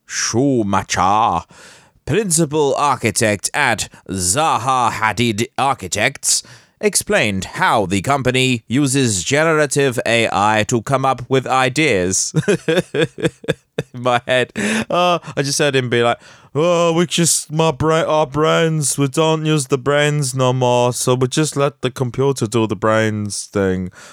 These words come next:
We don't need the ideas, the computer does the ideas." He made the remarks at an industry roundtable called A I and the Future of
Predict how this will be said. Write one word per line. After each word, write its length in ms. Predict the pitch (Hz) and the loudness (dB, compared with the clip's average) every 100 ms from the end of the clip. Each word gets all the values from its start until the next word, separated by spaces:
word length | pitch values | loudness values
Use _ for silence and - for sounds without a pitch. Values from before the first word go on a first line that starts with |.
| - | -8
We 80 | 110 | -4
don't 300 | 107 110 104 | 2 2 2
need 280 | 113 104 90 | 2 2 2
the 100 | 87 | 4
ideas, 760 | 87 87 78 87 85 85 - | 4 4 2 2 4 2 -2
the 140 | - 87 | -4 -4
computer 500 | 90 85 87 85 82 | -2 0 0 0 0
does 260 | 80 76 | 0 0
the 160 | - 71 | 0 -2
ideas." 840 | 71 71 73 76 76 71 71 - - - - - | -2 -2 -2 0 -2 -2 -4 -6 -10 -20 -20 -8
He 220 | - 294 | -2 0
made 520 | 277 160 156 175 180 139 | 0 0 0 2 0 0
the 200 | 107 107 | 0 0
remarks 600 | 98 95 113 151 135 - - | 2 2 0 0 -2 -6 -6
at 220 | - 175 | -4 0
an 180 | 165 160 - | 0 -2 -4
industry 720 | 156 208 202 185 156 - 151 | -2 0 0 0 -2 -2 0
roundtable 960 | 127 123 127 110 101 110 110 107 120 117 | 0 0 0 0 -2 0 0 2 0 -2
called 600 | 151 127 113 139 135 107 - _ _ | -2 0 0 0 -2 -6 -10 _ _
A 280 | - 165 185 | -2 0 0
I 360 | 160 151 117 90 | 0 0 0 0
and 420 | 76 95 92 90 | 0 0 -2 -6
the 240 | 87 87 80 | -8 -6 -6
Future 760 | - 131 135 131 123 127 131 | -4 -2 -2 0 0 2 0
of 380 | - 110 107 104 | 2 0 0 -6